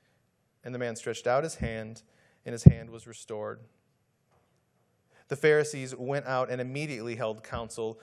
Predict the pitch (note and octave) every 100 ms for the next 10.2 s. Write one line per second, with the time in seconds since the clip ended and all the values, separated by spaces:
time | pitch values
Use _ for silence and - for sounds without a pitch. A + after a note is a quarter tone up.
0 | - - B2 A#2 B2 B2 B2 A2+ A2 A2
1 | A#2 B2 B2 - G#2+ G#2+ A2+ G#2+ A2+ G#2+
2 | A2 - - - - A#2+ G#2+ - B2 A#2+
3 | A2+ G#2+ B2 B2+ _ _ _ _ _ _
4 | _ _ _ _ _ _ _ _ _ -
5 | C#3 C3+ C3 B2+ D#3+ C3+ B2 B2 - C#3
6 | C#3 C3+ B2 A#2 B2+ B2+ A#2+ B2 A#2+ A#2
7 | B2 A#2 B2 A#2+ A#2 - - - B2+ B2+
8 | - E3 E3+ B2+ A2+ - A2+ - A#2+ B2+
9 | D#3 C#3 - A2 G#2+ A#2 A#2+ A#2+ A#2+ A#2
10 | C#3 -